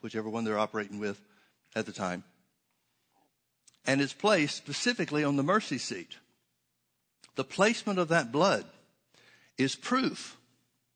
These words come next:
according to God's design, is proof that Israel's sins have been covered. Now, your sins and mine aren't covered. They're wiped away. And the reason for that is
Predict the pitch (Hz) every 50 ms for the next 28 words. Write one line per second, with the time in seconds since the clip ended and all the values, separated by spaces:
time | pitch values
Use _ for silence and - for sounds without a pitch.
0 | _ - 120 - - 156 151 143 143 135 131 113 135 131 147 156 160 156 - 175
1 | 165 127 135 127 113 107 107 117 120 - - _ _ _ _ _ _ - - -
2 | _ - 131 139 - - - - - 262 294 196 147 - - - - - _ _
3 | _ _ _ _ _ _ _ _ - 143 147 143 165 185 196 - 160 156 151 143
4 | - - 196 190 175 147 139 135 123 139 135 123 - - 151 104 - - - -
5 | _ _ _ _ _ _ _ _ _ _ _ _ _ _ _ _ _ _ _ _
6 | _ _ _ _ _ _ _ _ _ _ - - 135 147 160 220 285 - - 226
7 | 214 180 147 147 139 147 175 180 165 139 135 135 127 - - 143 127 - - -
8 | - - _ _ _ _ _ _ _ _ _ _ _ _ _ _ _ _ _ _
9 | _ _ _ _ _ - 131 135 135 139 135 131 - - 117 110 98 85 87 -
10 | - _ _ _ _ _ _ _ _ _ _ _ _ _ _ _ _ - - -
11 | - 135 143 143 147 165 202 233 226 208 190 160 160 160 139 143 139 139 131 127
12 | 127 131 135 143 - -